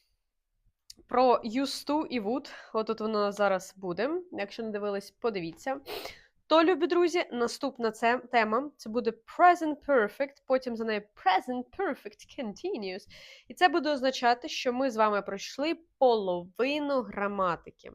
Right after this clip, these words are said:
Ну, це, звісно, якщо ви ще подивились всі минулі відоси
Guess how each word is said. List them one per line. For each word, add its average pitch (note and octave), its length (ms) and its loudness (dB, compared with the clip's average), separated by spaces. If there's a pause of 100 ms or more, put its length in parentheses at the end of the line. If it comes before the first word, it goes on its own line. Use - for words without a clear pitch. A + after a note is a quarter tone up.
(160)
Ну, A#3 120 -4
це, A#3 140 -6
звісно, A3 320 -6
якщо G3+ 240 -6
ви F#3+ 120 -6
ще F#3+ 240 -4
подивились F#3 480 -6
всі F3+ 300 -8
минулі E3+ 440 -6
відоси F3+ 480 -6